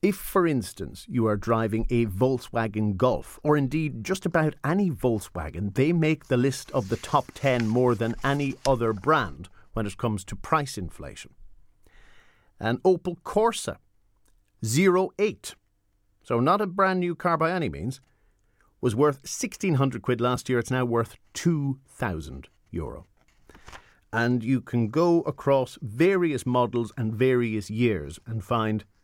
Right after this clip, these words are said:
that you are sitting on a more valuable piece of machinery now than was the case twelve months ago, which apparently is down to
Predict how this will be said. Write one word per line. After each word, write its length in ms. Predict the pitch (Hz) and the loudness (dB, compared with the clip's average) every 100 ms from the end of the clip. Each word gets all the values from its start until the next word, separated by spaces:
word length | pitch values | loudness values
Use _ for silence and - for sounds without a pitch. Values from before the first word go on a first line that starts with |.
| _ | _
that 220 | - 104 120 | -10 -8 -4
you 80 | |
are 60 | 113 | -4
sitting 340 | - 160 127 | -2 -4 -2
on 100 | 123 | -2
a 40 | 117 | 0
more 200 | 120 113 | 2 0
valuable 580 | 95 151 175 135 104 104 | 2 0 2 -2 -2 -4
piece 280 | - 120 | -6 -6
of 80 | 98 | -4
machinery 480 | 95 101 107 92 92 | -4 -4 -4 -2 -2
now 220 | 110 113 | -2 -2
than 140 | 101 98 | -2 -2
was 180 | 98 | -4
the 60 | 92 | -6
case 300 | - 98 95 | -6 -6 -6
twelve 320 | - 92 90 | -10 -10 -8
months 260 | 82 87 - | -8 -10 -12
ago, 320 | 85 78 78 - - - - _ - | -10 -10 -10 -18 -20 -20 -20 _ 0
which 340 | 185 190 - - | 0 2 -10 -12
apparently 540 | - - 170 156 147 233 | -14 -4 0 0 -2 -8
is 100 | 175 98 - | -10 -12 -8
down 260 | - 120 110 | -2 -2 -2
to 180 | - | -6